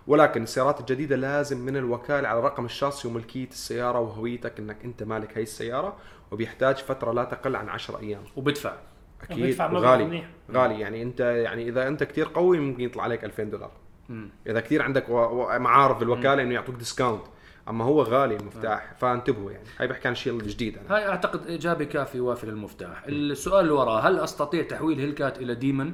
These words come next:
Speaker 2: من خلال التعديل؟ بده يزود هيلكات يحولها لديمن.
Speaker 3: إيه،
Speaker 1: تطور.
Speaker 3: ب-، بعالم التعديل ما في باور محدد، أنت بإمكانك تروح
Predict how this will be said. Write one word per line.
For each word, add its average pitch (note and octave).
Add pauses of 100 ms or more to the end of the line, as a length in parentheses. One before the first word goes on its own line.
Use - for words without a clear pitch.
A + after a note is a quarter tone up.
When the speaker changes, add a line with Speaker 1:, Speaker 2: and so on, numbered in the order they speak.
(100)
Speaker 2:
من A2+
خلال C3
التعديل؟ A2+
بده F#2
يزود F3+
هيلكات B2
يحولها C#3+
لديمن. G2+ (380)
Speaker 3:
إيه، E3+
Speaker 1:
تطور. D3+ (320)
Speaker 3:
ب-، F3+
بعالم C4+
التعديل A#3
ما C4
في B3
باور A#3
محدد، F3+
أنت F3
بإمكانك F3
تروح F#3+